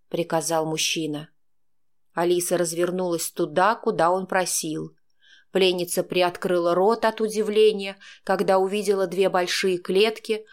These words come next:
в которых находились живые люди.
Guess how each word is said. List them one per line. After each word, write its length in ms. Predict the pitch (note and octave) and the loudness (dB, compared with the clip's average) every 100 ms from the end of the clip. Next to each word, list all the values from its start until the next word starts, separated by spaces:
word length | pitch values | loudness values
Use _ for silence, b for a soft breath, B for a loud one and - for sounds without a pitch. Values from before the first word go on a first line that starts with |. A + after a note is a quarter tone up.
| B _ | B _
в 80 | - | -2
которых 520 | F#3+ F#3+ F#3+ F#3+ - | 0 2 2 2 0
находились 720 | F#3 - E3 F3 A3 A#3 - | -4 -2 -2 0 -2 -2 -4
живые 420 | F3+ E3 F3+ F#3 | -4 -2 -2 -2
люди. 540 | E3 D#3+ D3 - - | -4 -6 -8 -10 -12